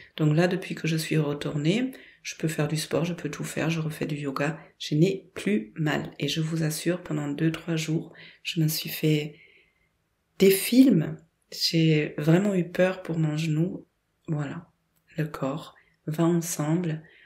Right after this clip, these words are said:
avec l'esprit et l'âme. Puis quelques mots sur la transe, comme je vous ai promis. Qu'est-ce que c'est la transe ? C'est un état modifié de conscience.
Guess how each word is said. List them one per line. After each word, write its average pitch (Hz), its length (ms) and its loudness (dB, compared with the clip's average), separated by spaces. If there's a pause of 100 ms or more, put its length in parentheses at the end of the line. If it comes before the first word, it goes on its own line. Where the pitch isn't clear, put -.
(240)
avec 151 480 -6
l'esprit 160 500 -4
et 147 60 -6
l'âme. 151 360 -10 (2250)
Puis - 160 -14
quelques 180 300 -2
mots 170 320 8
sur 160 260 -2
la 156 140 0
transe, 170 720 -2
comme 160 200 -4
je 160 100 -10
vous - 240 -14
ai 160 40 -8
promis. 170 640 -2 (720)
Qu'est-ce 226 220 -4
que 214 120 -4
c'est 208 200 -6
la 190 160 -6
transe ? - 640 -2 (360)
C'est - 520 -4
un 160 200 4
état 170 320 0
modifié 208 640 -2
de 190 120 -6
conscience. 170 920 -4